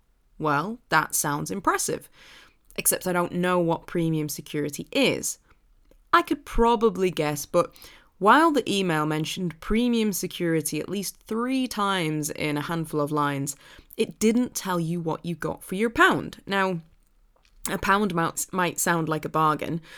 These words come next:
but if premium security means you get a kick in the shins on arrival, well, it's not that appealing. Now, this might sound obvious, but you'd be surprised how many businesses develop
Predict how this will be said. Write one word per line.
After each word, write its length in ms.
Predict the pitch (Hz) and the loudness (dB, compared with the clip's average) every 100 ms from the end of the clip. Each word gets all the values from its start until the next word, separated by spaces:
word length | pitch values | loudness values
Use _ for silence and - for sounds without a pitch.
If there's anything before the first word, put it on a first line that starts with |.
| - | -14
but 120 | - | -2
if 120 | 185 - | -2 0
premium 320 | 247 262 240 | 2 2 2
security 560 | - 170 170 160 160 | -2 -2 0 0 -2
means 260 | 165 160 156 | -2 -2 -2
you 60 | 165 | -2
get 180 | 156 | -2
a 60 | 151 | -4
kick 340 | 147 - 226 | -6 -2 0
in 80 | 233 | 2
the 80 | 196 | 0
shins 300 | - 180 170 | -2 -2 -2
on 120 | 156 | -2
arrival, 580 | 151 180 202 185 139 147 - - - - | 0 2 2 2 -2 -4 -12 -20 -20 -16
well, 380 | - 254 247 233 | -2 2 2 0
it's 280 | - 220 - | -4 -4 -2
not 280 | 208 196 - | -2 -4 -4
that 180 | - - | -2 -2
appealing. 580 | - 190 165 73 - 165 _ _ _ _ | -2 0 0 -2 -12 -16 _ _ _ _
Now, 160 | - 214 | 0 2
this 200 | 254 285 | 2 2
might 320 | 240 254 254 | 2 2 0
sound 340 | - 202 185 - | 0 0 0 -2
obvious, 380 | 175 165 151 156 | -4 -2 -4 -6
but 180 | - - | -10 -8
you'd 100 | 180 | -6
be 80 | 180 | -6
surprised 460 | 175 - 190 180 | -4 0 0 0
how 120 | 185 | -4
many 140 | 202 226 | 0 0
businesses 560 | 214 202 185 165 151 | 0 -2 -4 -4 -6
develop 440 | 143 156 165 160 | -6 -2 0 0